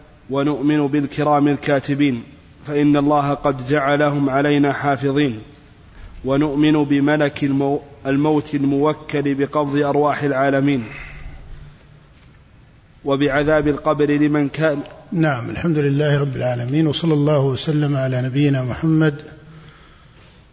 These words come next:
Speaker 2: وآله وأصحابه أجمعين. الإيمان بالملائكة أصل من أصول الإيمان،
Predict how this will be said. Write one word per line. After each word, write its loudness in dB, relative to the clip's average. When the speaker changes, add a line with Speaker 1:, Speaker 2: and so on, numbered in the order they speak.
Speaker 2:
وآله 2
وأصحابه 0
أجمعين. -4
الإيمان 0
بالملائكة 2
أصل -2
من 2
أصول 0
الإيمان، -2